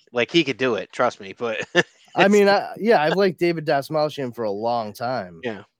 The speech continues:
Speaker 2: Oh, jeez. Some, some of these folks are just like,
Speaker 1: Yeah,
Speaker 2: I'm,
Speaker 1: it's
Speaker 2: I'm
Speaker 1: not
Speaker 2: looking at him like, wow, the, it's like a fucking charisma black hole.
Speaker 1: Yeah, they put all their points in, um,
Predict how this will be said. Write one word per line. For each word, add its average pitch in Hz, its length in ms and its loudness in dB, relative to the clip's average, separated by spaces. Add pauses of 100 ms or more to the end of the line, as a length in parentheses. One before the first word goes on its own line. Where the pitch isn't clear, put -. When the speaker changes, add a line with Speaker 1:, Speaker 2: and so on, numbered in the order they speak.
(1120)
Speaker 2:
Oh, 143 220 -14 (180)
jeez. 117 340 -12
Some, - 340 -14
some 175 240 -10
of 156 40 -10
these 98 200 -12
folks 127 420 -10
are 80 80 -16
just 85 300 -12
like, 92 200 -14 (560)
Speaker 1:
Yeah, 117 260 -6
Speaker 2:
I'm, 120 100 -6
Speaker 1:
it's 127 100 -6
Speaker 2:
I'm 135 60 -4
Speaker 1:
not 135 180 0
Speaker 2:
looking 160 220 0
at 113 60 0
him 113 180 -4
like, 110 180 -6
wow, 127 300 2
the, 113 360 -6
it's 135 140 -6
like 123 140 -6
a 117 80 -2
fucking 131 400 -2
charisma 110 680 -6
black 113 400 -4
hole. 98 600 -6 (340)
Speaker 1:
Yeah, 135 300 6
they 131 160 -2
put 143 180 -4
all 135 140 4
their 117 160 0
points 120 420 -10
in, 107 220 -8
um, 101 380 -10